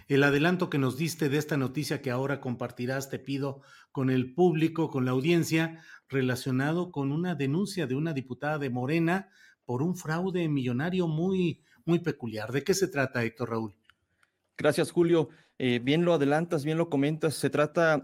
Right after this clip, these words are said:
Speaker 2: Julio, de la empresa N L Technologies, S A D C B, que fue denunciada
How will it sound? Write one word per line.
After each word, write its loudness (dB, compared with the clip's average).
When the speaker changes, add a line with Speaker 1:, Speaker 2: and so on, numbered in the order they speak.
Speaker 2:
Julio, 0
de 2
la 2
empresa 0
N 2
L 2
Technologies, 0
S -4
A 4
D -2
C 0
B, 0
que -2
fue 4
denunciada 4